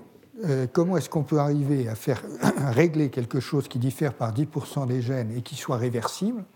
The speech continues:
Euh, la réponse, c'est que ça passe par des remaniements de la chromatine.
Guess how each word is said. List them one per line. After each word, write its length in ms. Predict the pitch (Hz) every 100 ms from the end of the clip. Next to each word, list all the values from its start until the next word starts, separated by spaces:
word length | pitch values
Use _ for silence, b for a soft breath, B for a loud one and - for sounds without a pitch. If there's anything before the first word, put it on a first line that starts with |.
| B B B B B B B B B B B -
Euh, 600 | 180 139 135 127 123 120
la 120 | 117 127
réponse, 460 | 139 180 190 185
c'est 140 | - 135
que 200 | 151 135
ça 180 | -
passe 260 | 123 175 -
par 160 | - 135
des 140 | 127
remaniements 480 | 135 147 135 135 160
de 40 |
la 80 | 123
chromatine. 520 | - 127 113 - 113